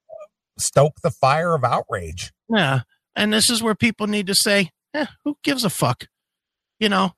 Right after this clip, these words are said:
Speaker 2: the same people that are saying, "I would do anything to see a concert now," are bitching about fucking Guns N' Roses getting paid. Shut up.
Speaker 1: <laughs>
Speaker 2: Just shut up.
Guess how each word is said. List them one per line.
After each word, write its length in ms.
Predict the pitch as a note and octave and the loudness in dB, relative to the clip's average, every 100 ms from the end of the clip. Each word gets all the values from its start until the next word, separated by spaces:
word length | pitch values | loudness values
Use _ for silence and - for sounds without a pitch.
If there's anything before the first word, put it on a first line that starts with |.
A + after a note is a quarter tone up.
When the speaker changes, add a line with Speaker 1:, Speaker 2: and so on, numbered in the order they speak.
| _ | _
Speaker 2:
the 80 | G3+ | -2
same 260 | F3 C4+ C4+ | 4 4 4
people 320 | C#4 C4 A#3+ | 2 2 0
that 120 | A3 | 0
are 80 | G#3 | 2
saying, 320 | - A3+ G#3+ | 2 4 4
"I 160 | G#3 B3+ | 4 4
would 200 | D4+ D4+ | 4 2
do 180 | D#4 C#4+ | 4 6
anything 480 | D#4+ D#4+ C4+ D4 B3+ | 8 8 8 4 6
to 100 | C4+ | 4
see 220 | - D4 | 8 6
a 100 | C#4 | 6
concert 540 | - C#4+ D4+ - A#3+ | 6 6 6 4 0
now," 300 | G3 G#3 G#3+ | 4 6 6
are 80 | G#3 | 6
bitching 420 | E3+ A3 - G3+ | 4 2 2 -2
about 340 | F3 F#3 F3+ - | 0 2 2 0
fucking 360 | G#3 G3+ F3+ | -2 -2 -2
Guns 260 | F3 F#3+ F3 | 0 0 0
N' 60 | F3 | -2
Roses 320 | F#3 D#3+ C#3+ | -2 -2 -4
getting 260 | D#3 D3 | -4 -2
paid. 360 | C3 C#3+ C3 G2+ _ _ _ | -2 -2 -2 -4 _ _ _
Shut 180 | - C4 | -2 4
up. 240 | B3+ A#3+ - - _ | 4 6 2 0 _
Speaker 1:
<laughs> 220 | _ _ - - - _ _ _ _ - | _ _ -10 -8 -10 _ _ _ _ -14
Speaker 2:
Just 100 | A#3 | -8
shut 180 | C#4 C4 | -4 2
up. 240 | C4 G3+ | 2 2